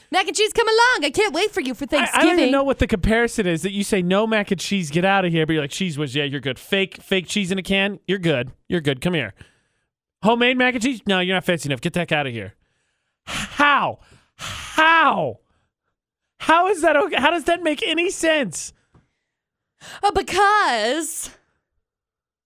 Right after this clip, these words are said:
Speaker 1: I don't know. I don't know why we do Cheese Whiz with celery. I think it's just, like, an old, old thing. Like, they've always done it. When was, when did
Speaker 2: Oh,
Speaker 1: that
Speaker 2: but I've always done mac and cheese, but that's weird. Uh,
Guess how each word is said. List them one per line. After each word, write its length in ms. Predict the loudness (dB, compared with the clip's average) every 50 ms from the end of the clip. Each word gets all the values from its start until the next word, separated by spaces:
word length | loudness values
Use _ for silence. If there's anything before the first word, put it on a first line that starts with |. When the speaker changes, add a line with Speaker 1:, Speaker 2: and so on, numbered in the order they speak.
| _ _ _ _ _ _ _ _ _ _ _ _ _ _ _ _ _ _ _ -4
Speaker 1:
I 80 | -4 -2 -2
don't 80 | -2
know. 220 | -2 -2 -4 -4 -2
I 80 | -2 -2
don't 140 | -2 0 -2
know 80 | 0 0
why 180 | 2 2 2
we 140 | 2 0 -2
do 120 | -4 -4 -6
Cheese 320 | -6 -6 -6 -6 -6 -4
Whiz 220 | -4 -4 -4 -4
with 260 | -4 -6 -6 -6 _ _ _
celery. 480 | -10 -4 -2 -2 -2 -2 -2 -4 -2 0
I 120 | 0 0
think 160 | 2 0 0
it's 120 | 0 0 -2
just, 120 | -2 -2
like, 120 | -2 -2 -2
an 80 | -4
old, 360 | -4 -2 -2 -2 -2 -2 -6 -10 _ _ _ _ _ _ _ _ -6
old 280 | -4 -2 -2 -4 -6 -10
thing. 380 | _ _ -6 -4 -2 -2 -2 -2
Like, 180 | -4 -4 -2
they've 140 | -2 -2 -2
always 460 | -2 -2 -2 -2 -2 -4 -4 -6 -6
done 220 | -6 -4 -4 -4 -6
it. 220 | -8 -12 -14 -18 _ _ _ _ _ _ _ _ _ _ _ _ _ _ _ _ _ _ _ _ _ _
When 160 | -14 -12 -12
was, 180 | -12 -12 -14 -14
when 140 | -10 -4 -2
did 60 | 0
Speaker 2:
Oh, 80 | 0
Speaker 1:
that 80 | 0 0
Speaker 2:
but 100 | 0 0
I've 200 | 0 0 0 0
always 240 | 0 0 -2 -2 -2
done 160 | -4 -4 -2
mac 200 | 0 -2 -2 -2 -4
and 100 | -6 -6
cheese, 240 | -4 -4 -4 -4 -4
but 160 | -6 -8 -8
that's 320 | -8 -6 -6 -6 -6 -8
weird. 640 | -10 -8 -6 -4 -2 -2 -2 -2 -2 -4 -4 -4 -4
Uh, 500 | -4 -4 -4 -2 -2 -2 -2 -2 -4 -6